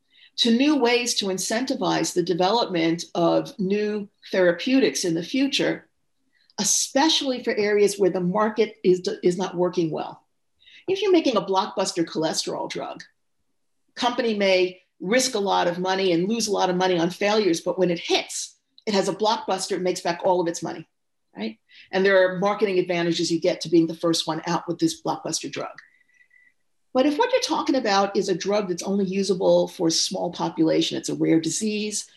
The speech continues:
or it's an economic orphan, it's disease only hits poor people, right? Um, like some of the tropical diseases do. Or it's a,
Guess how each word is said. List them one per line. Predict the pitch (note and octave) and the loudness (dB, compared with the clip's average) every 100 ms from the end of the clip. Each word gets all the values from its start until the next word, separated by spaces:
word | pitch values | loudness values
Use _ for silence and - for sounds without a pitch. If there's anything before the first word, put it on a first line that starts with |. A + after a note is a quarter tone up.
| - - - _ - | -20 -20 -20 _ 2
or | F#3+ F#3 F3 | 6 6 6
it's | G3 G3 | 2 -4
an | G3 | -6
economic | G#3 F#3+ F3+ F3 F3 | -4 -2 -2 -2 2
orphan, | F3 E3+ E3 | 2 2 -4
it's | - - | -8 -10
disease | - F3 E3 G3+ F3 - | -6 -4 0 0 0 -2
only | F#3 F#3 | -2 0
hits | F3+ E3+ | -2 -4
poor | - F#3 | -2 -2
people, | F#3 G3+ G#3 G#3 A3 A3+ - - | 0 -4 -2 -2 -4 -8 -14 -4
right? | A3 G3 G3+ - - - - - | -2 0 -2 -8 -20 -18 -16 0
Um, | F#3 F3 F3 E3+ E3+ F3 F3+ | 2 4 6 4 2 -2 -4
like | F3 E3 | -4 0
some | F#3+ | 0
of | F3 | 2
the | |
tropical | E3+ E3 E3+ F3 | 0 0 -2 0
diseases | F3+ E3+ F#3 E3+ E3+ | 2 2 2 0 0
do. | F3+ E3+ F3 - - _ _ _ _ _ _ _ _ - - - | 2 2 0 -6 -18 _ _ _ _ _ _ _ _ -20 -20 0
Or | B3 A#3 | 4 4
it's | B3 | 2
a, | A#3+ | -4